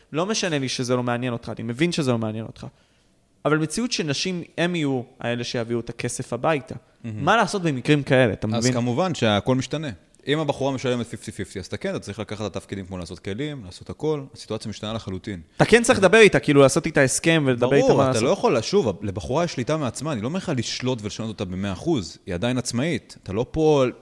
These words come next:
Speaker 2: לכפות עליה, אנחנו ממש לא בעידן כזה. אבל היא צריכה מלכתחילה להבין שאם אני עושה פרובייד, ואם אני נגיד מרוויח מיליון, אני לא צריך את החמש אלף שלה. זה לא מעניין אותי, סבבה, שיהיה לך קריירה, מדהים, תעבדי, שיהיה לך משהו בחיים.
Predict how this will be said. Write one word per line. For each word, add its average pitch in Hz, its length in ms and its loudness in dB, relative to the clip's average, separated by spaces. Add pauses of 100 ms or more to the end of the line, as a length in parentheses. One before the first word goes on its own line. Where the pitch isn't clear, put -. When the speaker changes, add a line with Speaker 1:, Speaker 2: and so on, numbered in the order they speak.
(160)
Speaker 2:
לכפות 113 460 -2
עליה, 85 180 -4 (440)
אנחנו 104 200 -4
ממש 151 220 0
לא 180 60 2
בעידן 113 280 0
כזה. 82 240 -12 (500)
אבל 104 120 2
היא 175 80 4
צריכה 156 280 0
מלכתחילה 123 480 -2
להבין 98 280 -2
שאם 127 220 -8
אני 135 80 -8
עושה 120 160 -10
פרובייד, 92 420 -8
ואם 104 120 -6
אני 117 100 -4
נגיד 107 200 -6
מרוויח 98 360 -10
מיליון, 92 360 -8 (400)
אני 113 100 -10
לא 113 80 -6
צריך 127 200 -10
את - 40 -12
החמש 151 320 -8
אלף 190 160 -4
שלה. - 180 -16 (440)
זה 98 100 -6
לא 123 100 0
מעניין 175 260 0
אותי, - 160 -4
סבבה, 147 340 -2
שיהיה 135 200 -2
לך 180 100 -2
קריירה, 170 360 -2
מדהים, 101 400 -2 (360)
תעבדי, 110 540 -2
שיהיה 151 180 0
לך 196 140 4
משהו 175 240 -4
בחיים. 90 300 -8